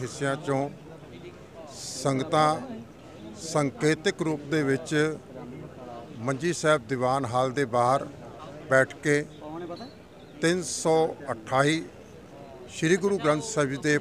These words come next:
ਪਾਵਨ ਸਰੂਪ, ਜਿਹਦਾ ਕਿ ਹਿਸਾਬ ਕਿਤਾਬ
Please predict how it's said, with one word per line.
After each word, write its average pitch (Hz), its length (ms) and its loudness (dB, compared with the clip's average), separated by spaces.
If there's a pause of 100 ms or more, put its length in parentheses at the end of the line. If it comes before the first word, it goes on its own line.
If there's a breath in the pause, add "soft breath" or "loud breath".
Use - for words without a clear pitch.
ਪਾਵਨ 135 340 2
ਸਰੂਪ, 131 340 2 (1120)
ਜਿਹਦਾ 165 300 8
ਕਿ 170 200 0
ਹਿਸਾਬ 131 500 6 (320)
ਕਿਤਾਬ 139 500 6